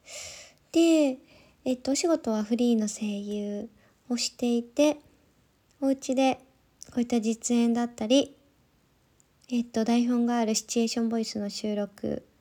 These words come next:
をしています。えっと、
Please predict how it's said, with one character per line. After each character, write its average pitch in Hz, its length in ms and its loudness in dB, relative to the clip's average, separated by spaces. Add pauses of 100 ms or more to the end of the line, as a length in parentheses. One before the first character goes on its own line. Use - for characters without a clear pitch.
(180)
を 302 100 -2
し - 120 -4
て - 140 -6
い 226 180 0
ま 269 380 2
す。 - 220 -8 (1040)
え 294 340 6
っ 294 120 -2
と、 294 760 4